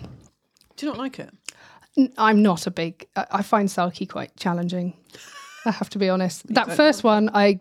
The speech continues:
Speaker 2: liked because it
Speaker 1: It's
Speaker 2: is
Speaker 1: not really sa-, it doesn't
Speaker 2: not really sake.
Speaker 1: Well, it is, but it's not what you would imagine sake.
Speaker 2: What you would imagine it to
Speaker 1: Mm.
Speaker 2: be. The last three, I, I find them very interesting to taste, and there's so many different layers and profiles, but I do find it quite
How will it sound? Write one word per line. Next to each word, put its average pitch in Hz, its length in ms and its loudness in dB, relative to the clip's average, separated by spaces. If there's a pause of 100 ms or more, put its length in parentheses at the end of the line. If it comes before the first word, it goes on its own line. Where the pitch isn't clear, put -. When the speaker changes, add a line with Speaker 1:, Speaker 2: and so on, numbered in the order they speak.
Speaker 2:
liked 208 440 2
because 185 340 0
it 175 140 -2
Speaker 1:
It's 175 100 -2
Speaker 2:
is 175 60 -2
Speaker 1:
not 175 160 -4
really 139 180 -4
sa-, 147 200 -8
it - 100 -14
doesn't 160 220 -4
Speaker 2:
not 226 260 2
really 208 340 2
sake. 175 560 -4
Speaker 1:
Well, 175 80 4
it - 80 -4
is, 135 180 -4
but 139 160 -6
it's - 140 -10
not 147 300 -6
what - 180 -14
you 151 120 -8
would 139 100 -8
imagine 139 400 -6
sake. - 300 -12
Speaker 2:
What 220 180 -2
you 208 80 2
would 202 100 4
imagine 185 380 4
it 156 100 -6
to 156 60 -6
Speaker 1:
Mm. 143 40 -4
Speaker 2:
be. 175 260 -2 (100)
The 196 100 0
last 220 300 0
three, 180 220 -2
I, 170 80 -2 (720)
I 220 100 0
find 208 220 4
them 196 60 2
very 196 200 4
interesting 190 540 2
to 180 100 -4
taste, - 640 -8
and 196 120 4
there's 185 140 4
so - 180 2
many 185 200 4
different 165 320 -4
layers 196 320 -2
and 165 100 -6
profiles, 180 560 0
but - 240 -4 (240)
I - 80 -6
do 190 180 4
find 170 240 0
it 147 80 0
quite - 260 -2